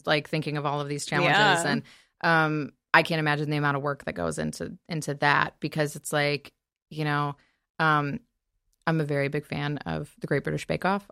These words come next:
Speaker 1: I don't know if you watch it.
Speaker 2: Same.
Speaker 1: It's the best, the
Speaker 2: <laughs>
Speaker 1: best.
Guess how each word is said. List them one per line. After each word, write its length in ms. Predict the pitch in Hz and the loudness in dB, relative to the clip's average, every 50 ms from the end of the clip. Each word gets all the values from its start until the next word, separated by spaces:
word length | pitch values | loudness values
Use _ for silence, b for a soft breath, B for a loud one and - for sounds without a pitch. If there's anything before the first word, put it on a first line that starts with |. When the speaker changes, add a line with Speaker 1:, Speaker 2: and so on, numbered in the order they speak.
| - | -10
Speaker 1:
I 40 | - | -6
don't 160 | - 151 - | -6 -4 -4
know 60 | 160 | -4
if 80 | 151 - | -6 -4
you 80 | 147 151 | -4 -2
watch 260 | 165 160 175 - 226 | -2 -2 -2 -2 -4
it. 140 | 226 233 - | -6 -6 -4
Speaker 2:
Same. 320 | - 185 160 - - 185 | -6 -6 -6 -6 -6 -2
Speaker 1:
It's 220 | 180 185 160 - - - | -2 -2 -2 -4 -6 -2
the 140 | 175 180 | 0 0
best, 300 | 165 175 139 117 - - - - | 2 4 2 2 0 -4 -4 -2
the 140 | 165 175 165 | 0 2 2
Speaker 2:
<laughs> 60 | 156 | 4
Speaker 1:
best. 300 | 160 147 135 147 - - | 4 2 2 0 -2 -8